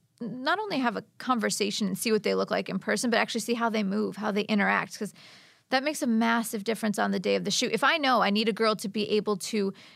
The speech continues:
to, uh, jump for the concept, and then somebody shows up and they're just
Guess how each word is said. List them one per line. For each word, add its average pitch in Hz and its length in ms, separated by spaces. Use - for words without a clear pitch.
to, 180 280
uh, - 240
jump 214 340
for - 140
the 196 100
concept, - 640
and 226 120
then 208 120
somebody 202 260
shows 202 260
up 185 160
and 202 140
they're 196 80
just 185 240